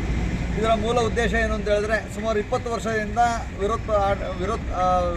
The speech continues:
ಶರವಣನ್ ಅಂತ ಅವರ ಟೀಮು, ಆ, ಆಡಳಿತ ಮಾಡ್ಕೊಂಡು ಬರ್ತಾ ಇದೆ.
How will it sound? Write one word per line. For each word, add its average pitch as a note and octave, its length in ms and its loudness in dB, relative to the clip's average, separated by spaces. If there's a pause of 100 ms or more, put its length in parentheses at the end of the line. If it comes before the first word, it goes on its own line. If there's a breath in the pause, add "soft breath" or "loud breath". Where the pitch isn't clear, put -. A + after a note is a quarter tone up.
(120)
ಶರವಣನ್ A3 360 0
ಅಂತ G3+ 280 -4
ಅವರ G3 280 4
ಟೀಮು, G3 360 -2 (680)
ಆ, F#3 240 4
ಆಡಳಿತ F#3 240 0
ಮಾಡ್ಕೊಂಡು F3+ 380 0
ಬರ್ತಾ E3 220 2
ಇದೆ. D3+ 180 2